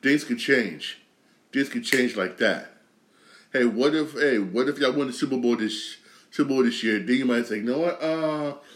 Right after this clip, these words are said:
I'm not gonna retire." Yeah, things could change.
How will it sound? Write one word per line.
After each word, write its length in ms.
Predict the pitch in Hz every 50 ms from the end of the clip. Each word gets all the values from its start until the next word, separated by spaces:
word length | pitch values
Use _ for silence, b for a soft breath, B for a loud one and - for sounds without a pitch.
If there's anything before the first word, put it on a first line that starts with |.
| B B
I'm 180 | - 143 180 196
not 240 | 202 175 208 208 -
gonna 200 | 160 147 135 117
retire." 800 | 107 101 - - - 104 98 95 95 92 85 82 80 73 69 - - b b b b b b -
Yeah, 340 | 120 131 123 113 104 90 - - - - _ _ _ _ _ B B B B B B B B -
things 220 | 123 131 139 139
could 140 | - 120 117
change. 720 | - - 135 139 131 113 95 80 78 - - - - -